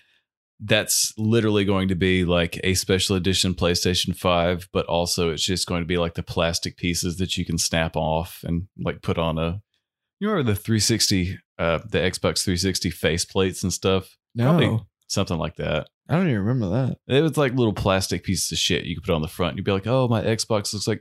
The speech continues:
Speaker 1: R two D two now." It'll probably be s-, some shit like that where you, because the, like, the main console is just that big black bit in the middle. So you can just,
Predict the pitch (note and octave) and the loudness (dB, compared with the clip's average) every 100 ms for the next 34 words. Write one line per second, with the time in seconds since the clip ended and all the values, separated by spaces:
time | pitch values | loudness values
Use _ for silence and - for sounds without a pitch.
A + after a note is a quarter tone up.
0 | - G2+ G2 A#2 A#2+ A#2+ A2 F#2 F2 D#2+ | 0 0 2 2 2 2 2 2 0 0
1 | D2+ - G#2+ G2+ A2+ F2 E2 E2+ - - | -4 -6 -6 0 2 2 0 -4 -8 -8
2 | - E2+ - C#2 C2+ D#2+ D2+ C#2+ E2 D#2+ | -4 -2 -2 -2 -6 -6 -4 -2 0 0
3 | D#2+ E2+ _ _ _ _ - A2+ A#2 B2+ | -2 -4 _ _ _ _ -2 2 2 2
4 | A2 B2 B2+ - A2+ A#2+ C3 A#2 G#2+ G#2 | 0 2 0 2 2 2 2 2 2 2
5 | - E2 D#2 D#2 F#2+ - F2+ E2 - D2+ | 2 2 0 -2 -6 -4 -2 -2 -4 -4
6 | E2 D#2+ - E2 E2+ F2+ - F2+ - D2+ | -2 -4 -2 -2 -2 -4 -6 -4 -4 -4
7 | D#2 D#2+ D#2 F2 _ _ - - D#2 D#2+ | -4 -2 -2 -6 _ _ -8 -2 0 0
8 | F2 F2+ D#2+ D#2 - - | 0 0 0 -2 -4 -6